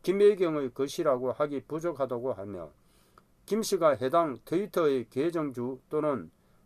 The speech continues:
사용자라거나 그를 게시하거나 게시하는 데 관여했다고 단정할 수 없어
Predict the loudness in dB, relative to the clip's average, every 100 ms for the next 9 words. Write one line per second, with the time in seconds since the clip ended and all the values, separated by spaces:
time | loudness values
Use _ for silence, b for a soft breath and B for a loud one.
0 | b 4 4 6 0 2 4 4 2 0
1 | -4 -4 -6 _ -2 0 0 0 -2 0
2 | 0 0 0 -4 -6 -10 b b b b
3 | b _ 2 2 4 0 0 0 0 -2
4 | 0 2 2 2 -2 0 -2 -2 -6 -6
5 | -6 -4 -2 -2 -2 -6 -6 -6 -8